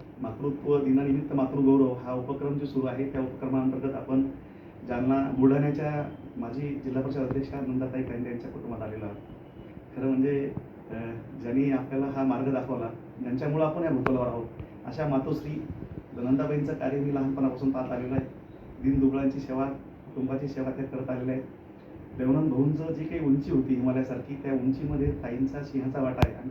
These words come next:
त्यांनी मातृत्वाचा खूप मोठा गौरव केलेला आहे. त्यांच्या माध्यमातून त्यांच्या मी आईचा गौरव पाहिलेला आहे, वडिलांचा गौरव पाहिलेला आहे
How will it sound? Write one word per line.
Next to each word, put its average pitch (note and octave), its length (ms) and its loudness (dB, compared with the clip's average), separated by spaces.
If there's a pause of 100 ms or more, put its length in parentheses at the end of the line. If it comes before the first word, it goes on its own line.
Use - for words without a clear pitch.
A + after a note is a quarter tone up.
त्यांनी B2+ 180 -4
मातृत्वाचा C#3 560 -6
खूप F#3 200 -8
मोठा C#3 180 -4
गौरव A2 220 -6
केलेला G#2 260 -8
आहे. - 80 -12 (680)
त्यांच्या B2+ 240 0
माध्यमातून C#3+ 540 0
त्यांच्या C3+ 240 -2
मी C#3 100 0
आईचा B2+ 340 -2
गौरव C#3 200 4
पाहिलेला C#3 300 0
आहे, B2 160 -2
वडिलांचा B2+ 380 -2
गौरव C#3 140 2
पाहिलेला C3+ 320 2
आहे C3 140 0